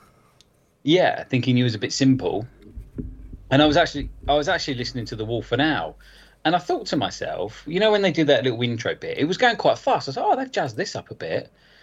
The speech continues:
He, he's going a bit quick." And, um, I, I, I got through the whole episode, and then I was listening to something else.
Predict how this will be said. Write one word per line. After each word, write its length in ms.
He, 100
he's 280
going 180
a 40
bit 160
quick." 440
And, 360
um, 440
I, 120
I, 300
I 40
got 180
through 140
the 60
whole 260
episode, 580
and 100
then 100
I 60
was 160
listening 260
to 100
something 420
else. 680